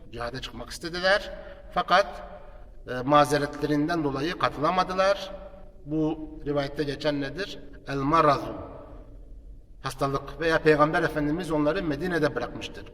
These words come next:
bir vazife için. Hani Peygamber Efendimiz Medine'ye, Medine'den çıktığı zaman Medine'ye bir vali bırakırdı değerli kardeşlerim.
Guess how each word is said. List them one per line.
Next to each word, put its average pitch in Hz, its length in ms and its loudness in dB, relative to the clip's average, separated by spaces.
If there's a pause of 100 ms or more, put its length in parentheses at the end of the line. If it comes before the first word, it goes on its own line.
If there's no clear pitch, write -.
bir 139 100 -4
vazife 127 460 -2
için. - 320 -6 (1000)
Hani 127 140 -8
Peygamber 139 360 2
Efendimiz 139 640 -2 (400)
Medine'ye, 139 640 2 (1600)
Medine'den 135 440 0
çıktığı 156 340 0
zaman 143 400 2
Medine'ye 151 540 0
bir 151 120 0
vali 131 360 2
bırakırdı 113 460 -2
değerli 113 280 -8
kardeşlerim. 127 580 -8